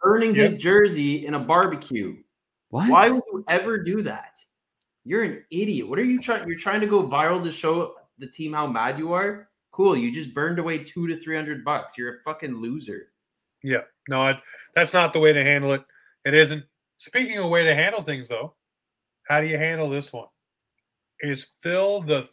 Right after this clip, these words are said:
Speaker 2: Thrill a Hockey Hall of Famer, in your opinion? I say not first ballot,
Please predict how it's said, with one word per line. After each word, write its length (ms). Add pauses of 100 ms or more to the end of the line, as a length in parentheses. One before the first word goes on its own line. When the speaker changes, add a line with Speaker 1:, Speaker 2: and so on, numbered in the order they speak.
Speaker 2:
Thrill 600 (1040)
a 160
Hockey 680 (260)
Hall 340
of 120
Famer, 560
in 80
your 240
opinion? 600 (640)
I 220
say 560 (760)
not 300
first 300
ballot, 440